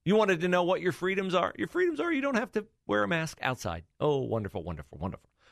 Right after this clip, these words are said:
Which, if you were wearing a mask outside at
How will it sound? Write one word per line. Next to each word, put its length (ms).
Which, 160
if 100
you 120
were 160
wearing 340
a 60
mask 500
outside 540
at 80